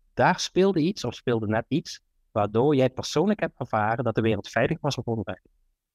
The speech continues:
Dat de wereld gezond was of ongezond. En als die woorden daar een impact hebben achtergelaten, gaan die jouw hele leven beheersen en ga je die op zoek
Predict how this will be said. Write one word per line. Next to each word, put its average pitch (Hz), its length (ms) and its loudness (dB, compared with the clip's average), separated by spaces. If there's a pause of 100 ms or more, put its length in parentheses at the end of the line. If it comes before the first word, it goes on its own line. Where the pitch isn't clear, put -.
(640)
Dat 101 160 -4
de 104 60 0
wereld 107 280 0
gezond 127 300 0
was 143 160 -2
of 120 80 0
ongezond. 98 380 -6 (600)
En 127 260 0 (140)
als 131 240 2
die 160 240 2
woorden 190 540 2
daar 202 280 4
een 220 80 2
impact 208 360 0
hebben 117 180 0
achtergelaten, 107 880 -4 (360)
gaan 123 220 0
die 117 100 2
jouw 113 160 4
hele 165 260 0
leven 147 460 0 (260)
beheersen 117 500 -2
en 101 80 -10
ga 101 120 -4
je 98 120 -4
die 123 160 0
op - 260 -20
zoek - 260 -4